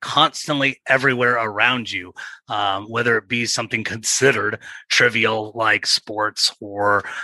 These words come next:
um, you know, gaming or something like that, even though I think those things are ex-, incredibly important. It transcends to things like politics, for example, of what we would consider, quote, more important. Um,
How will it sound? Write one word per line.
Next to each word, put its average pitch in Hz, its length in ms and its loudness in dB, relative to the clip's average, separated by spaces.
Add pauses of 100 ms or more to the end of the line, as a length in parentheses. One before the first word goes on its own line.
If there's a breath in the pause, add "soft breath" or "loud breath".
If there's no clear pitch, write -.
(180 loud breath)
um, 101 540 0
you 123 140 2
know, 92 100 -4
gaming 110 600 0
or 107 100 -2
something 110 340 -4
like 104 200 0
that, 110 120 2
even 107 140 -2
though 104 120 0
I 101 100 4
think 110 180 -4
those 104 180 -6
things 107 200 -4
are 95 40 0
ex-, - 280 0
incredibly 117 480 -6
important. 104 380 -6 (300 loud breath)
It 135 180 2 (140)
transcends 156 720 2
to 127 100 -8
things 110 280 -4
like 131 200 -2
politics, - 760 2 (240 loud breath)
for 127 100 -2
example, 107 480 0
of 98 60 -12
what 117 160 -6
we 117 80 -6
would 113 140 -8
consider, 117 440 0 (520 loud breath)
quote, 123 180 0
more 120 340 4
important. 107 640 -6 (460 loud breath)
Um, 107 420 2